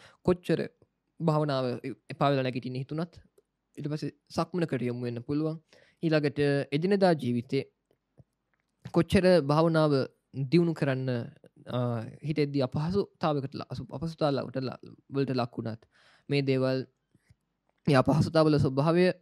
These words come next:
අ, ට වඩා මම බොහොම වීරියෙන් යුක්තව මගේ නිවන් මඟ සම්පාදනය කරගත යුතුයි. බුදුරජාණන් වහන්සේ අවසාන මොහොතේ පවා මගේ ශාස්ත්‍රඥ වහන්සේ මට දේ-, දේශනා කරේ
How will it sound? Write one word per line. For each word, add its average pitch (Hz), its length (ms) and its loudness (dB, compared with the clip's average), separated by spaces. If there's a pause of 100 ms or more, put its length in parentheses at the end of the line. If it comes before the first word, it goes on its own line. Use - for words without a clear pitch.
(500)
අ, 143 80 4 (640)
ට - 140 -4
වඩා 151 320 2 (180)
මම 143 180 -2
බොහොම 135 240 -2
වීරියෙන් 151 300 0
යුක්තව 143 260 -4
මගේ 135 280 -4
නිවන් 147 240 -2
මඟ 139 220 -4
සම්පාදනය 139 580 -4
කරගත 127 360 -6
යුතුයි. 131 340 0 (240)
බුදුරජාණන් 156 360 2
වහන්සේ 156 160 4
අවසාන 185 360 4
මොහොතේ 190 320 0
පවා 185 220 0
මගේ 170 240 2
ශාස්ත්‍රඥ 170 320 0
වහන්සේ 160 180 -4
මට 143 160 -2
දේ-, 139 200 0
දේශනා 139 400 -2
කරේ 131 260 -4